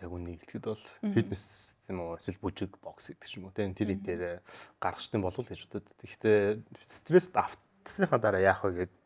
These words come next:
Speaker 1: яах вэ гэхээс л, тэгэхээр яаж угаасаа энэ орж ирэх стрессээ багасгах вэ гэдгийг бид нар өөрсдөө бодох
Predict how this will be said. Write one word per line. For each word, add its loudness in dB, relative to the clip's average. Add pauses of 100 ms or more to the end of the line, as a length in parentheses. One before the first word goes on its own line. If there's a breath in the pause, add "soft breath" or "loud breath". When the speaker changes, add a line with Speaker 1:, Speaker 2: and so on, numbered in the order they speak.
Speaker 1:
яах 4
вэ 2
гэхээс -2
л, -10
тэгэхээр 6
яаж 10
угаасаа 8
энэ -4
орж 4
ирэх -10
стрессээ 0
багасгах 2
вэ 2
гэдгийг -6 (400 loud breath)
бид -6
нар 2
өөрсдөө -8
бодох -6